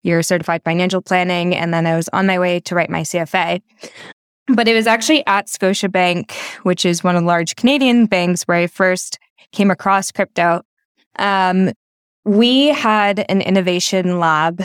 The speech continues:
that was focused on looking at new technologies that we can incorporate into the bank. And one of the main technologies that they were speaking of was blockchain. And it's always been a really, really big interest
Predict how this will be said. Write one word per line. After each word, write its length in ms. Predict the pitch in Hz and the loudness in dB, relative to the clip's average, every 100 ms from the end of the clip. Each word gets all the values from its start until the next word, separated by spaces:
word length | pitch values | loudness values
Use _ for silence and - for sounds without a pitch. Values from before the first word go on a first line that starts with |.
| - _ - - | -12 _ -12 -6
that 760 | 185 180 175 175 170 - - | -2 0 0 0 -2 -4 -8
was 160 | 175 170 | -8 -4
focused 400 | - 170 175 - | -2 0 -2 -2
on 140 | 170 | -2
looking 240 | 165 175 170 | -2 -2 -2
at 100 | 170 | -2
new 160 | 175 | -2
technologies 680 | 165 165 233 254 240 214 214 | -4 -4 0 2 2 2 2
that 120 | 202 170 | 2 -2
we 60 | |
can 160 | 170 180 | -2 0
incorporate 640 | 170 - 175 180 170 170 | 0 -2 -2 0 0 0
into 160 | 170 - | -2 -2
the 80 | |
bank. 380 | 180 208 208 214 - _ _ - - - | 0 2 0 -2 -8 _ _ -20 -20 -4
And 720 | 196 196 196 - 196 196 196 - | 0 0 2 0 0 0 0 0
one 280 | 196 202 220 | 2 2 4
of 60 | |
the 80 | 262 | 4
main 600 | 233 190 185 190 190 190 - _ - | 4 4 2 0 0 -2 -6 _ -12
technologies 640 | - - 226 302 208 196 190 | -8 -2 2 2 2 0 0
that 140 | 170 | -2
they 80 | 175 | 0
were 100 | 180 | -2
speaking 380 | - 220 262 202 | -2 0 4 4
of 220 | 175 165 | 2 -2
was 400 | 175 170 170 - _ _ - | 0 0 -2 -10 _ _ -2
blockchain. 680 | 185 202 - - - - 220 _ - _ - - - | 0 0 -4 -8 -6 -6 -6 _ -20 _ -20 -16 -4
And 500 | 202 208 208 208 208 - _ - | 0 2 4 4 2 0 _ -2
it's 200 | 254 226 | -2 2
always 280 | 247 349 - | 2 2 2
been 160 | 403 | 2
a 80 | 330 | 2
really, 320 | 208 196 190 | 2 2 2
really 240 | 190 190 180 | 2 2 0
big 240 | 180 175 - | -2 -4 -4
interest 600 | 175 165 180 - - | -4 0 -2 -2 -10